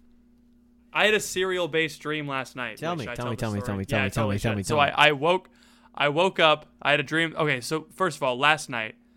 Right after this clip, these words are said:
Speaker 1: I was the most ti-, I came home from a confirmation retreat. It was supposed to be twelve hours. It got shortened by two hours.
Speaker 2: Which age group is this?
Speaker 1: Middle school.
Speaker 2: Yeah. So
Speaker 1: Yeah.
Speaker 2: that explains something right away.
Speaker 1: Yeah, I was, that's why I was so tired. I, I planned, I planned the length of the retreat, so I knew that it was gonna be a long boy.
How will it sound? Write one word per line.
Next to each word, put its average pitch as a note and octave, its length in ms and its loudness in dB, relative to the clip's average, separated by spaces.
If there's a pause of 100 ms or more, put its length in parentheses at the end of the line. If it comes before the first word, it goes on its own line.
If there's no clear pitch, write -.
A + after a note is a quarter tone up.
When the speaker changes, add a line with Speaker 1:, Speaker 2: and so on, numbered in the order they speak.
(920)
Speaker 1:
I F3 140 4
was G3 220 0
the C#3 140 -6
most C#3 520 -2
ti-, D3+ 100 -2
I D3 140 2
came F3 200 -6
home E3+ 160 -4
from D3 280 -8
a C3+ 180 -2
confirmation B2+ 640 -6
retreat. G#2+ 360 -14 (180)
It - 100 -10
was D#3 120 -4
supposed G#3+ 220 0
to - 40 -4
be F#3 80 -2
twelve D3 280 2
hours. A#2 360 0
It - 180 -8
got E3+ 140 0
shortened D#3 400 -2
by C3 140 -2
two B2+ 220 -8
hours. A2 80 -4
Speaker 2:
Which D#3+ 140 2
age F#3+ 220 2
group G3 160 2
is F3+ 100 -2
this? G#3+ 300 -4 (640)
Speaker 1:
Middle C#3+ 200 -6
school. - 280 -14
Speaker 2:
Yeah. B2 240 0 (400)
So G#2 340 -2 (240)
Speaker 1:
Yeah. C3+ 120 -2
Speaker 2:
that C3 100 2
explains B2+ 300 -4
something B2 300 -8 (380)
right G#2 160 -6
away. F2+ 200 -8
Speaker 1:
Yeah, C#3+ 160 0
I D3+ 140 4
was, E3+ 120 0
that's F3 200 4
why D#3 120 4
I - 20 0
was B2+ 100 -6
so C3+ 200 -8
tired. A#2 260 -4
I, F3 280 4
I F#3+ 200 8
planned, G3+ 500 -2
I D#3 120 2
planned F#3 380 -6
the C#3+ 160 -6
length C#3+ 260 -4
of B2+ 100 -10
the C3 80 -8
retreat, A#2+ 420 -10
so C#3 120 -6
I E3+ 80 0
knew F3+ 280 -4
that F#3 120 -4
it - 20 -2
was D#3 140 -6
gonna D#3 160 -6
be D3 100 -4
a C#3 80 -4
long C3 300 -4
boy. C3 340 -6